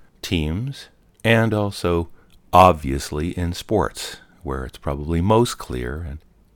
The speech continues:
most thought is given to the ways in which sports teams work together. But a lot of the time we don't think about how other teams that really are teams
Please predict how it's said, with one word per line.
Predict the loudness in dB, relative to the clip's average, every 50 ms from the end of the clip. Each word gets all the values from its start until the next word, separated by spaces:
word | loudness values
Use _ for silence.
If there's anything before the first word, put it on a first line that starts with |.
| _
most | 4 6 6 6 6 2 -2 -6
thought | 0 4 4 4 4 4 2
is | -2 -4 -2
given | 2 4 4 4 4 2 -2 -4 -8 -10 -16 -20 -20 _ _ _ -20 -16
to | -8 -4 -2 -2 -2 -2 -4 -8 -12 -20 _ -8
the | -6 -4
ways | 0 0 0 0 0 -2 -4
in | -4 -4
which | -4 -6 -6 -8 -8 -10 -12
sports | -4 0 2 2 2 2 -2 -6
teams | -6 -4 -4 -2 -2 -4 -6 -8 -8
work | -8 -8 -8 -8 -8
together. | -10 -8 -6 -6 -6 -6 -8 -8
But | -8 -8 -8 -10 -12 -16 -6 0
a | 2
lot | 2 4 4
of | 2
the | 0
time | 0 0 0 0 2
we | 2 0
don't | -2 -2 -4 -4
think | -4 -4 -4 -4 -4
about | -6 -6 -6 -6 -8 -10 _ -4
how | -2 -2 -2 -2 -4 -8 _ _ _ _ _ 4
other | 6 6 6 4 2 2
teams | 0 0 -2 0 0 -2 -4 -4 -4
that | -4 -4 -4 -4
really | -2 -2 -2 0 0 0 2
are | 2 2 2 2
teams | 2 2 2 2 2 0 -2 -6 -10